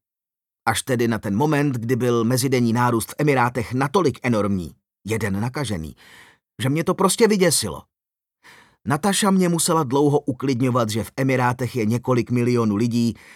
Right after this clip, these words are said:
a že těch pár nakažených je naprosto nic. Podařilo se jí mě přesvědčit, že nebudeme utíkat z dovolené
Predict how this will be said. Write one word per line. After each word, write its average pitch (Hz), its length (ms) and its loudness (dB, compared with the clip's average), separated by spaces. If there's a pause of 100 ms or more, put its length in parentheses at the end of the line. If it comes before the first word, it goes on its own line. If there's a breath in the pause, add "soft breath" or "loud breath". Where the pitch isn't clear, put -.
(440 loud breath)
a 113 40 -4
že 127 140 -2
těch 151 180 -4
pár 139 260 2
nakažených 143 640 0
je 127 80 -2
naprosto 131 460 -2
nic. 107 420 -4 (800)
Podařilo 165 440 2
se 165 120 0
jí 143 120 2
mě 131 160 2
přesvědčit, 139 640 0
že 131 160 0
nebudeme 113 520 0
utíkat 107 420 -6
z 101 60 -4
dovolené 117 560 0